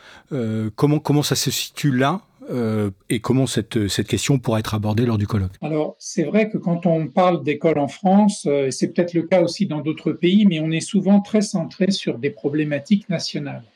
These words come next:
Speaker 2: Bon, l'avantage des, des chercheurs comme nous, c'est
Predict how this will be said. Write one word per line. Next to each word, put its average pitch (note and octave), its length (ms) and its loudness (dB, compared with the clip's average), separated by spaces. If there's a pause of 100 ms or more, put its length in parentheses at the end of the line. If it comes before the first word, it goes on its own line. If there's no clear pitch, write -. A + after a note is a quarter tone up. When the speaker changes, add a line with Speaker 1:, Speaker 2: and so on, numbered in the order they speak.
(240)
Speaker 2:
Bon, B2+ 140 -8 (380)
l'avantage E3 500 2
des, D3 260 0
des C3 180 -10
chercheurs - 500 -6
comme C#3+ 180 -6
nous, G3 140 6
c'est - 260 -2